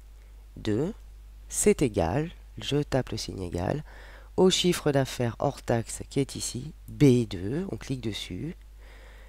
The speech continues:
je clique à côté de B deux, plus,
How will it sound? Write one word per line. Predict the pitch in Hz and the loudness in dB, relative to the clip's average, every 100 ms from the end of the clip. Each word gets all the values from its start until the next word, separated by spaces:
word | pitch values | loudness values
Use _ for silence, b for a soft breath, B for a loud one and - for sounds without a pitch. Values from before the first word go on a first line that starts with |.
| b b b b - - - - - | b b b b -20 -20 -20 -20 -6
je | 135 | -4
clique | 127 127 | -2 2
à | 117 | 2
côté | - - 110 | 0 -4 -4
de | 101 | -4
B | 95 95 | -4 -2
deux, | 107 139 185 - | 0 0 -2 -4
plus, | - 117 101 104 165 233 - - | -2 0 2 4 4 4 2 2